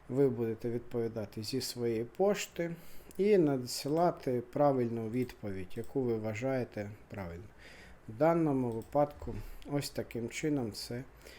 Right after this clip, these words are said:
е, працює. Ви відправляєте завдання,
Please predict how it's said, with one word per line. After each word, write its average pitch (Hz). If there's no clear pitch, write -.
е, 127
працює. 98
Ви 135
відправляєте 117
завдання, 180